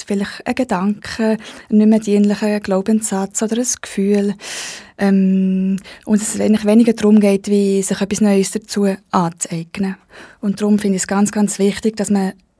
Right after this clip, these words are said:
von Zeit zu Zeit wie eine Art so eine, ja, Bestandesaufnahme macht und sich überlegt,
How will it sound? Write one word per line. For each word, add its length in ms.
von 200
Zeit 220
zu 140
Zeit 300
wie 40
eine 160
Art 120
so 60
eine, 160
ja, 140
Bestandesaufnahme 1000
macht 600
und 260
sich 140
überlegt, 560